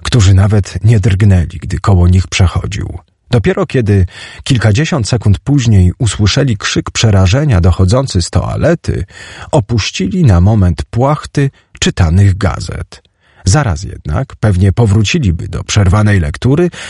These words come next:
gdyby nie to, że właścicielka Orient Espresso przebiegła obok nich jak błyskawica i dopadła drzwi toalety. One jednak, mimo energicznego szarpania za klamkę,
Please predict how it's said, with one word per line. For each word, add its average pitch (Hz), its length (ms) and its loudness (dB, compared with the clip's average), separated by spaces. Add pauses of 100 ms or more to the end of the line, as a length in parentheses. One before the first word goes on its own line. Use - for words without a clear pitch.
gdyby 85 360 2
nie 117 200 2
to, 85 360 -6 (280)
że 92 240 2
właścicielka 113 920 0
Orient 123 520 0
Espresso - 800 -2 (360)
przebiegła 113 600 0
obok 85 380 0
nich 139 280 0
jak 90 180 2
błyskawica 110 920 0 (320)
i 170 100 4
dopadła 107 560 0
drzwi 87 320 0
toalety. - 720 -4 (500)
One 160 260 2
jednak, 87 600 -2
mimo 98 540 4
energicznego 107 720 2
szarpania 110 480 0
za 82 140 -2
klamkę, 180 440 -2